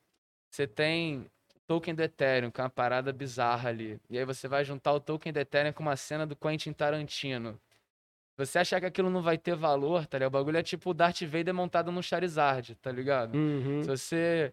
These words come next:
Speaker 1: Aquilo ele vai ter um valor <laughs> de algum jeito, né? Resta entender, realmente. E o entendimento é a partir dessas coisas, é... o reconhecimento daquela posse é verificado por uma rede de, de pessoas, né, que participam da,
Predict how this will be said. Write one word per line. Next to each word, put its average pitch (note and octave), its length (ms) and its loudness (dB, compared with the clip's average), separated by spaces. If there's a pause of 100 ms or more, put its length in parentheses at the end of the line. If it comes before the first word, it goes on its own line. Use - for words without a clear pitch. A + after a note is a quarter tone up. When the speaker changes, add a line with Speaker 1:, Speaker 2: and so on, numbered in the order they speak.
(160)
Speaker 1:
Aquilo F3 300 0
ele F#3 160 4
vai E3 320 4
ter G#3 160 0
um F#3+ 120 0
valor E3 440 4
<laughs> - 560 2
de D3 120 0
algum D#3 240 4
jeito, D3+ 420 -2
né? C#3+ 140 2
Resta D3+ 340 0
entender, F3 720 2
realmente. C#3+ 760 0 (320)
E C#3+ 80 4
o D3 60 4
entendimento E3+ 540 -2
é F#3+ 40 4
a G3 40 0
partir G3 280 0
dessas G#3 320 2
coisas, D3 540 8
é... C#3+ 180 10 (240)
o - 60 -4
reconhecimento E3+ 600 0
daquela E3+ 360 6
posse E3 380 2
é - 20 -2
verificado D#3 600 2
por D#3+ 120 -6
uma D#3+ 200 2
rede D#3+ 280 0
de, C#3+ 400 0 (240)
de C#3 120 -8
pessoas, D3+ 720 4
né, C#3 180 2
que - 80 -12
participam D3 640 -2
da, C3+ 300 4